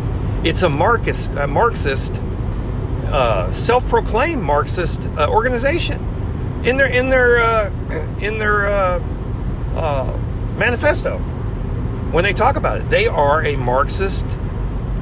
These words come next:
uh, organization. Yeah, they're communist, right down the line. So, yeah, most people in the United States don't think that's a good idea, and I don't blame them. It's not.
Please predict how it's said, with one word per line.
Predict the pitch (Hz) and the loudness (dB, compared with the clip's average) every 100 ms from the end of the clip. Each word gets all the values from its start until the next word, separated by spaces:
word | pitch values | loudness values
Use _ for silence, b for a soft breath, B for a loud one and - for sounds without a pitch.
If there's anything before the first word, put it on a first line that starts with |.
| - | -2
uh, | - 131 - | -2 0 0
organization. | 190 190 170 240 - - - - - - - - - - | 0 0 0 0 0 -2 -2 -2 -4 -4 -4 -4 -4 0
Yeah, | 190 | 0
they're | - | 0
communist, | - - 269 349 339 - - - - - - - | -2 0 2 0 -2 -2 -2 -2 -2 -2 -2 -2
right | 147 208 | 0 0
down | 254 240 | 0 0
the | |
line. | 226 240 302 - - - - - - - - - - - - | 0 0 0 -2 -2 -2 -4 -4 -4 -4 -4 -4 -4 -2 0
So, | - 226 214 | 2 2 2
yeah, | - 247 226 - - - - | 0 0 0 0 -4 -4 0
most | 202 277 - | 2 2 0
people | 247 247 202 | -4 -2 0
in | 170 | 0
the | |
United | 156 151 147 | 0 0 0
States | - 175 | 0 -2
don't | - 143 | -2 -2
think | 156 131 | -2 0
that's | 131 - | -2 -2
a | |
good | 117 113 | 0 2
idea, | 101 110 131 107 | 2 0 -2 0
and | 165 | 0
I | 240 | 0
don't | 185 | 0
blame | 156 233 202 | 0 -2 -4
them. | - | -4
It's | 151 - | -2 0
not. | 175 220 - | 0 0 -2